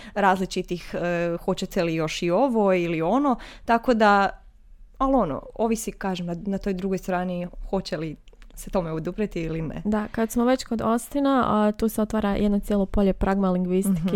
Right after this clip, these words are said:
Speaker 1: Mhm.
Speaker 2: i Grajsa i, a, svega što ide s tim, implikatura, teorija nekih govornih činova. Međutim, a, on je,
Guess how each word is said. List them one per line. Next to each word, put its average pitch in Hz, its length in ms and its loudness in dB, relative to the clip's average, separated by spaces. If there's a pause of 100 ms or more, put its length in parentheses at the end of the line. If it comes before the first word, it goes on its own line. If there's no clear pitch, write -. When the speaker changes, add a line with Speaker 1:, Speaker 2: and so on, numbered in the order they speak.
(120)
Speaker 1:
Mhm. - 140 -2
Speaker 2:
i 175 160 0
Grajsa 185 840 -2
i, 180 320 -4 (400)
a, 185 280 4
svega 220 400 8
što 208 160 -2
ide 180 120 2
s 185 120 -2
tim, 180 200 -2
implikatura, 196 840 2
teorija 175 800 4
nekih - 440 -2
govornih 170 520 0
činova. 285 680 4
Međutim, 240 640 2
a, 208 460 4
on 294 280 4
je, 240 340 6